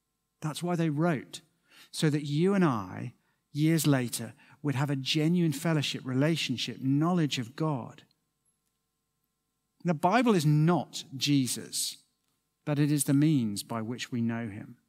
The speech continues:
So it's not that you've got a Bible over here and there's these accounts and then I, I have a kind of s-, relationship with Jesus. It's much more that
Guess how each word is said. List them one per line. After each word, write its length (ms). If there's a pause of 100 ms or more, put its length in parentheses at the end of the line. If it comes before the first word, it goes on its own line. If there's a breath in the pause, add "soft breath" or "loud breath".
(340 loud breath)
So 120
it's 120
not 240
that 160 (240 loud breath)
you've 120
got 100
a 40
Bible 380
over 200
here 280
and 80
there's 200
these 200
accounts 580
and 120
then 100
I, 240 (240)
I 100
have 140
a 60
kind 240
of 60
s-, 120 (120)
relationship 540
with 140
Jesus. 400
It's 160
much 300
more 180
that 140